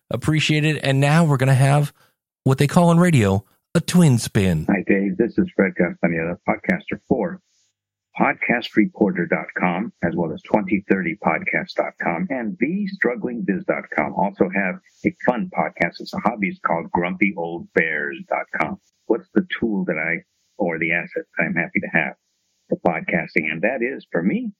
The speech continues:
Speaker 2: Audacity. Yes, this free software, which is two things. It's a recording tool and also an editing tool. It's been around for a long time, and I've been podcasting for seventeen years, and I started using this tool in two thousand five,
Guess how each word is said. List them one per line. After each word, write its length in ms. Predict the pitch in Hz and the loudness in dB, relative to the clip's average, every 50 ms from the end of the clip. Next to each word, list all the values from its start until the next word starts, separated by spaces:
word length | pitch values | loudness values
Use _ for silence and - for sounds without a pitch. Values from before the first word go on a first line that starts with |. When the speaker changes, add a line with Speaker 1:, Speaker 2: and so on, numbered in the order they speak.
| _ _ _ _ _ _ _ _ _ _ _ _ _ _ _ _ _ - | _ _ _ _ _ _ _ _ _ _ _ _ _ _ _ _ _ -2
Speaker 2:
Audacity. 640 | 151 160 165 208 220 208 - - 107 87 - 180 - _ | -2 0 0 -2 -4 -4 -2 -2 -2 -2 -2 -6 0 _
Yes, 380 | - 208 165 - - - - _ | 0 0 0 -4 -8 -14 -18 _
this 200 | - - 170 180 | -2 -2 -2 -2
free 240 | - - - 156 160 | -2 0 0 0 0
software, 600 | 156 - - 120 131 - - - 131 120 117 110 104 | 0 -2 -2 -2 -2 -6 -4 -4 -2 -2 -2 -4 -4
which 260 | 95 92 90 - - | -4 -4 -4 -2 -2
is 240 | 90 82 - - _ _ _ _ _ - | -2 -4 -4 -10 _ _ _ _ _ -2
two 100 | - - - | -2 -2 0
things. 280 | - 101 80 78 - - | -4 -4 -4 -4 -8 -8
It's 240 | - 78 78 - - - | -8 -8 -8 -10 -8 -8
a 120 | - - - _ _ _ _ _ _ _ _ _ - | -8 -8 -8 _ _ _ _ _ _ _ _ _ -2
recording 520 | 107 98 - - 110 117 123 135 143 143 - - | -2 -2 0 -2 -2 -2 -2 -6 -8 -8 -10 0
tool 320 | - 147 143 160 175 180 - | 0 0 0 0 -4 -2 -2
and 120 | - - - - | -2 -2 -2 -2
also 440 | 175 92 95 - - 110 123 - - | -4 -4 -4 0 -2 -2 0 0 -4
an 140 | 127 143 180 202 | -6 -4 -4 -4
editing 380 | 214 202 190 113 92 85 78 - | -2 -2 -2 -2 -2 -4 -2 -2
tool. 260 | - 90 - - _ _ _ _ _ _ _ | -2 -2 -2 -6 _ _ _ _ _ _ _
It's 120 | - - _ - | -20 -20 _ -4
been 120 | 92 80 | -2 -2
around 260 | 85 90 104 117 107 - | 0 -4 -4 -4 -6 -4
for 120 | - 90 | -4 -4
a 60 | 87 | -2
long 200 | 95 104 107 107 | -2 -4 -6 -6
time, 280 | - - 127 143 147 101 | -6 -8 -6 -6 -6 -6
and 200 | 92 87 87 82 | -4 -4 -4 -4
I've 220 | 82 107 120 - | -4 -4 -2 -2
been 180 | - 98 90 - - | -2 -2 -2 -2 -2
podcasting 600 | 107 110 107 - 110 104 107 - - 107 95 - | -2 -2 -2 -4 -4 -4 -4 -4 -4 -6 -6 -4
for 140 | - - - | -6 -8 -8
seventeen 540 | - - 117 117 - 139 120 - - - - | -2 -2 -2 0 0 -6 -6 -6 -8 -8 -8
years, 360 | - 214 - 98 - 151 - _ _ | -10 -10 -8 -6 -6 -8 -8 _ _
and 120 | - 82 82 | -10 -8 -8
I 60 | 80 | -8
started 440 | - - - - 139 147 160 156 139 - | -8 -10 -4 -2 -2 -2 -2 -6 -6 -8
using 320 | 139 139 127 - 139 131 | -10 -10 -8 -10 -10 -10
this 160 | 131 123 - | -10 -12 -14
tool 260 | - - 135 135 127 - | -6 -6 -4 -4 -4 -6
in 100 | 185 - | -8 -4
two 140 | - 139 131 - - | -4 -6 -4 -2 -4
thousand 340 | 104 110 110 107 - 175 165 _ _ | -4 -4 -6 -8 -8 -10 -10 _ _
five, 240 | 113 143 165 170 185 | -4 -2 -2 -4 -4